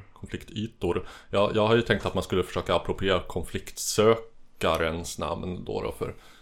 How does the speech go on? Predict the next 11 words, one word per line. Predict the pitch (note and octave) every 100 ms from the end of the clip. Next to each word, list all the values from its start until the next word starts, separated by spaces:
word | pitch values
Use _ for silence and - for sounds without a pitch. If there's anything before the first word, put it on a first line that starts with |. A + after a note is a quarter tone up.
| -
ja, | F2+ - -
referens | - A2 A2 A2 G2+ -
för | F#2+
dem | F2 F2+
som | F#2 F2
är | F2+ - F#2
inne | F2+ F2+
bland | F2 E2+ -
liksom | - -
Parklivs | F#2+ E2+ - F#2+ - - - - - - - - - -
podd-, | - F2+